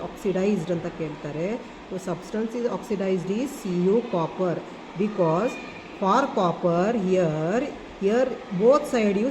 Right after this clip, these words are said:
see, here copper, here copper. For that oxygen is added, no? So, here copper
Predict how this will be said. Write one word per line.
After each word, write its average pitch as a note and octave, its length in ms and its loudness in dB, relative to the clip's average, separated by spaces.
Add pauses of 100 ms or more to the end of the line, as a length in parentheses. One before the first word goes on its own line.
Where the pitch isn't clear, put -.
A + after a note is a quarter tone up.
see, A#3+ 160 2 (280)
here A3 220 4 (120)
copper, A3+ 400 2 (160)
here F#3 240 2 (100)
copper. F3+ 460 0 (600)
For F3+ 120 2 (140)
that B3+ 180 2 (120)
oxygen A#3 420 2 (100)
is F3+ 80 0 (160)
added, E3 280 2 (160)
no? A#3 80 2 (260)
So, A3+ 100 4 (720)
here G#3 580 4 (160)
copper G3+ 400 2